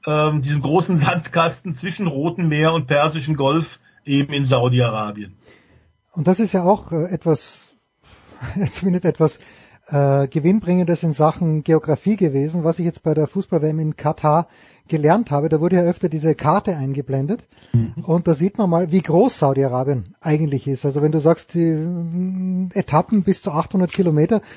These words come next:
Speaker 2: da hätte man in Katar ja sechsmal hin und her fahren, durchs ganze Land können, wahrscheinlich sogar noch öfter. Äh, und, äh, gut, w-, wenn das der einzige Benefit ist, meinetwegen in Saudi-Arabien, then so be it. Gibt's denn irgendwelche deutschen,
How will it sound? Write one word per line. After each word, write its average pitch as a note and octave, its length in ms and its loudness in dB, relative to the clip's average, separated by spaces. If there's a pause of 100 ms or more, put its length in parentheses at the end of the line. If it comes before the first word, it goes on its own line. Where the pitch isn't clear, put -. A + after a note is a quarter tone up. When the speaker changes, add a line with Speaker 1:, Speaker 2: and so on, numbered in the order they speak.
(220)
Speaker 2:
da D3 80 0
hätte E3+ 180 2
man F3+ 120 2
in E3+ 200 0
Katar E3+ 340 2
ja E3 220 4
sechsmal E3 380 2
hin F3 80 2
und F3 100 0
her F#3 160 2
fahren, C#3+ 200 0
durchs C#3+ 140 -4
ganze D#3 240 0
Land D#3 220 -2
können, D3+ 300 -2
wahrscheinlich D#3 340 0
sogar D#3+ 220 2
noch F#3 160 0
öfter. D#3+ 380 -2 (640)
Äh, D3 60 2
und, E3 680 0
äh, D#3+ 160 -6 (240)
gut, D#3+ 240 -4
w-, E3+ 140 0 (160)
wenn F3 120 2
das G3+ 200 2
der G3 100 0
einzige F3+ 320 0
Benefit F#3 440 2
ist, F#3 200 -2
meinetwegen E3 460 0
in F3+ 40 -2
Saudi-Arabien, D#3 640 0 (580)
then F#3 160 4
so F#3+ 260 4
be G3+ 120 0
it. D#3+ 320 -2
Gibt's - 300 -2
denn A#3+ 200 2
irgendwelche G#3 920 0 (480)
deutschen, A3+ 840 0